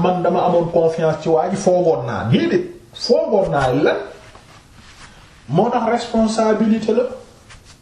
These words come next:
On est Sénégal, xamoo situation wu France wala Europe ni mu demee, nit woo la di la laaj yenn question yi, surtout ci yenn produits yi nga xam ne ñoo fi am, yow xamoo ni mu composé wu, wala façon yàpp yeeg yooyu,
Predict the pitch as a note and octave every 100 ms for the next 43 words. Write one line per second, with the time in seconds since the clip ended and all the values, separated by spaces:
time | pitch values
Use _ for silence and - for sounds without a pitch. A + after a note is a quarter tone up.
0 | - - - A#3 A#3+ A3+ G#3+ - F#3+ F#3+
1 | G3 E3+ D#3+ - A3 A#3+ G#3+ F#3 D3+ C3+
2 | G2 - - - - - - G#3+ A3 G3+
3 | E3+ - F3+ E3 D#3 A#2+ - G3+ G#3 F#3+
4 | - B2 F3 G3 F#3 A3 G#3 D#3+ G3 B3+
5 | G#3+ G3+ F3 E3+ A3 G3+ E3+ G3 A3 F#3+
6 | F3 G#3 F#3 E3+ D3+ E3 G3 G3+ - F3
7 | - - C3+ B2+ A#2+ C4 D4 - G#3 A3
8 | A#3+ A#3+ - A#3 C#4 C4 G#3+ G#3+ G3 G#3+
9 | A3+ G3 F3 E3 F3+ G#3+ - D#3+ C#3 D3+
10 | - - G3+ A3 F3+ E3+ A#3+ - A#3 F#3+
11 | F#3+ E3 C#3 A#2 A#2 - - - - -
12 | - G#3+ A#3 - A3+ G#3 G3 F#3 G3+ -
13 | - F#3 E3 D3 D#3+ F#3 F#3 -